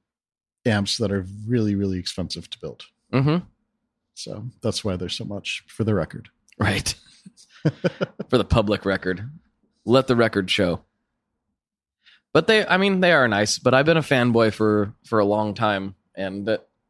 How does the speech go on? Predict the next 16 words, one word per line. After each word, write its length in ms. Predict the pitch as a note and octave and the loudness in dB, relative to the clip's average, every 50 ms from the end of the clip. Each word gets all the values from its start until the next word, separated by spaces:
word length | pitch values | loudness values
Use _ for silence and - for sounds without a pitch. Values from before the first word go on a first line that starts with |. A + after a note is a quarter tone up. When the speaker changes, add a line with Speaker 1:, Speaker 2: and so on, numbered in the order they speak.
| _ _ | _ _
Speaker 2:
sometimes 540 | - - B2+ A#2+ A2+ A#2+ A#2+ A2 A2 A2 G#2+ | -6 -4 -2 -2 0 0 0 0 0 0 0
I'm 140 | G#2 G2 G2 | 0 0 -2
feel 240 | - - A2 A2 G2+ | 0 2 4 4 4
like 220 | G2+ G2+ G2 - F#2+ | 4 2 2 0 0
I'm, 280 | F#2 F#2 F#2+ F#2+ G#2+ - _ _ _ _ _ _ _ _ | 0 0 -2 -4 -6 -10 _ _ _ _ _ _ _ _
I 60 | - F#2+ | -12 -4
feel 160 | - B2+ A2+ | 0 2 2
like 160 | G#2 G#2 G#2+ | 2 2 2
I'm 180 | G2+ G2 G2+ G#2 | 0 0 0 0
an 80 | G2 | 0
unintentional 720 | - G2 G#2+ G#2+ G#2 G2+ F#2+ G#2+ A2 G2+ - - G#2 G2+ G2 | 0 0 0 0 0 0 0 0 -2 -2 -2 -2 -2 -2 0
shill, 480 | - - - A#2+ G#2+ F#2+ F#2 G2+ - - _ - | 0 2 2 2 2 2 0 -2 -4 -10 _ -12
but 360 | - F2 A2 G2 - - - _ _ _ - - - - A#3 - - | -2 2 2 2 2 0 -4 _ _ _ -16 -14 -2 0 0 0 2
Speaker 1:
<laughs> 480 | - E3+ D#3 - _ D#3 C#3 - D3 | 0 -2 -2 -2 _ -6 -6 -4 0
Speaker 2:
I 120 | - C3+ C#3 | 2 2 2
d-, 220 | C#3 C3 B2 A#2 | 2 -2 -6 -12